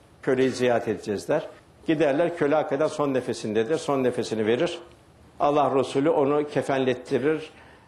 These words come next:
namazını kıldırır, gömdürür. Muhacir der ki,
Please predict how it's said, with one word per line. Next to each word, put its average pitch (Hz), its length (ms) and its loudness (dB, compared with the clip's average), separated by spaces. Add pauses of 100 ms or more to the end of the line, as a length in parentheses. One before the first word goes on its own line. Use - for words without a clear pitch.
(140)
namazını 147 480 2
kıldırır, 131 580 2 (360)
gömdürür. 151 760 2 (2000)
Muhacir 127 520 2
der 160 240 2
ki, 143 140 0